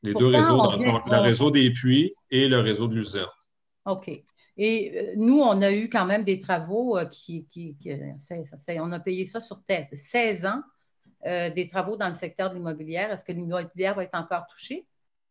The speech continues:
Speaker 1: Pour l'aqueduc, oui, bien sûr. Euh, dans le fond, vous, il y a quinze ans, c'était des travaux, euh,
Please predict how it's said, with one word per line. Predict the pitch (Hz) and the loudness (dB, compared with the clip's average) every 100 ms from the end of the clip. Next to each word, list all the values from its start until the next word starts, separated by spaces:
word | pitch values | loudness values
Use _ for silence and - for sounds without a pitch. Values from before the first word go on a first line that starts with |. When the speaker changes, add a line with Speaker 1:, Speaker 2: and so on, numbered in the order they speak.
| _ _ _ - - _ _ _ _ _ - - _ - | _ _ _ -20 -20 _ _ _ _ _ -20 -20 _ -6
Speaker 1:
Pour | 104 | -4
l'aqueduc, | 87 90 90 104 - _ - | -4 -6 -8 -12 -14 _ -12
oui, | 92 92 - - | -10 -10 -16 -16
bien | 104 82 | -14 -12
sûr. | - 110 120 | -10 -8 -6
Euh, | 95 90 87 85 82 87 | -6 -6 -8 -8 -10 -12
dans | 95 98 | -10 -10
le | 90 | -6
fond, | 107 104 | -4 -4
vous, | 101 107 | -4 -2
il | |
y | 98 | -2
a | |
quinze | 95 98 92 101 | -2 -4 -4 -4
ans, | 110 | -4
c'était | 107 98 104 | -6 -6 -6
des | 95 90 | -6 -6
travaux, | - 90 92 98 101 95 | -6 -6 -4 -4 -2 -2
euh, | 87 | -4